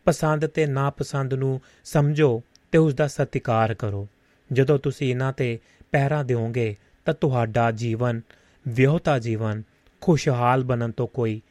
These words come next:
ਨਹੀਂ ਰੋਕ ਸਕਦਾ। ਜੀ ਦੋਸਤੋ, ਇਹ ਸੀ ਜੀ ਰਿਸ਼ਤਿਆਂ, ਰਿਸ਼ਤਾ ਤਿੜਕੇ ਹੀ ਕਿਉਂ ਗੱਲਬਾਤ ਜਿਹੜੀ ਬਲਵਿੰਦਰ ਬਾਲਮ ਹੋਣਾ ਦੀ।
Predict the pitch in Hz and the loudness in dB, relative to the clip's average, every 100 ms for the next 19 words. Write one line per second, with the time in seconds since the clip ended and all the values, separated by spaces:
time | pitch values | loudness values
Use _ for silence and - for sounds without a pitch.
0 | _ _ _ _ 143 131 120 117 156 131 | _ _ _ _ -2 0 2 2 0 0
1 | 117 - 110 107 104 95 _ _ _ _ | -2 -4 -8 -8 -10 -10 _ _ _ _
2 | _ _ _ _ - 143 202 190 170 180 | _ _ _ _ 0 4 6 6 4 2
3 | 170 170 160 147 147 139 _ _ _ _ | 2 2 0 0 -2 -6 _ _ _ _
4 | 143 156 - 170 151 131 - _ 180 143 | 4 4 2 0 0 -2 -8 _ 0 0
5 | 139 175 160 - 135 135 147 135 131 120 | 2 0 0 2 0 2 0 0 -2 0
6 | 123 113 117 _ _ _ - 131 127 123 | 0 -2 -8 _ _ _ -6 0 2 2
7 | 123 127 123 - _ _ - 120 123 123 | 2 0 0 -8 _ _ -12 -2 0 0
8 | 117 123 _ _ _ _ _ _ _ _ | -4 -8 _ _ _ _ _ _ _ _
9 | _ _ _ _ _ _ _ 139 139 135 | _ _ _ _ _ _ _ 0 4 4
10 | 127 123 131 127 117 117 113 113 113 113 | 2 0 0 0 4 4 4 0 -2 -4
11 | 110 107 | -4 -6